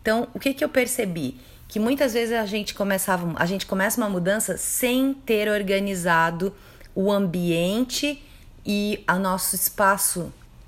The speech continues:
espaço físico, espaço mental e o nosso espaço na agenda pra aquela mudança acontecer. Então, a etapa preparatória, ela é isso, ela é,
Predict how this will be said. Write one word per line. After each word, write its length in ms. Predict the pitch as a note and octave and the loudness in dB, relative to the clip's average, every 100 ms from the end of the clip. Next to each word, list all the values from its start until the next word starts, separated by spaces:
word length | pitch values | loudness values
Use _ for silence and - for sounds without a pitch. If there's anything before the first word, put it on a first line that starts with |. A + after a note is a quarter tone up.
| - | -8
espaço 480 | - - G3+ F#3 - | -2 2 2 2 -2
físico, 520 | - B3+ D#4 C#4 - | -2 0 0 -2 -4
espaço 500 | C4 - A#3 A3+ A3 | -4 -2 0 0 0
mental 640 | G#3 G3 F#3+ G3+ A3 B3 - - - | -2 -2 0 4 4 2 -4 -12 -2
e 120 | A3 | 0
o 20 | |
nosso 240 | A3 A3 | 0 0
espaço 420 | A3+ - G#3 G#3 A3 | -2 0 2 2 2
na 120 | G#3 | 0
agenda 560 | G#3+ F3 F#3 E3+ C#3 C#3 - - - | 0 0 0 0 -2 -6 -14 -12 -4
pra 100 | F3+ | -2
aquela 240 | F#3+ F#3 | 0 0
mudança 340 | F#3+ F3+ F#3 | 2 0 0
acontecer. 600 | F#3 G3 F#3+ G#3 - C#3 - - - - | -2 -4 -4 -4 -4 -6 -8 -20 -20 -6
Então, 200 | - - - | -2 0 4
a 140 | A3 | 6
etapa 380 | C#4+ - A#3+ A#3 | 4 2 0 0
preparatória, 800 | G#3 G#3 G3+ F3+ F3+ G3+ G#3 G#3 | -6 -2 0 0 0 2 2 0
ela 220 | - G3 A3 | 0 0 2
é 60 | |
isso, 280 | A3+ E3+ - | 0 -2 0
ela 120 | F3+ | 2
é, 120 | F3+ | 2